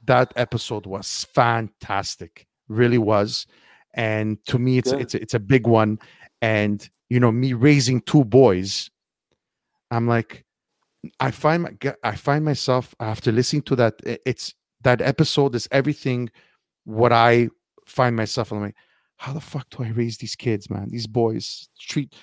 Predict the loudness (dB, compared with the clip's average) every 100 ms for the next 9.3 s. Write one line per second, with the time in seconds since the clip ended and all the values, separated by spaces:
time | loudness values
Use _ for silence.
0 | -12 -6 -4 -4 -8 -6 -2 0 0 0
1 | -2 -2 -2 -2 0 0 -4 -8 -8 -6
2 | -2 0 0 0 -2 -2 -4 -4 -8 _
3 | 0 2 2 0 -4 -4 -4 0 2 2
4 | 2 2 4 4 0 -4 -8 -10 -6 0
5 | 2 2 0 0 0 0 2 4 4 4
6 | 2 2 -4 -16 -20 -20 0 4 6 4
7 | 4 4 4 4 4 2 0 4 4 2
8 | -2 -8 _ _ _ 2 2 2 2 2
9 | 2 2 0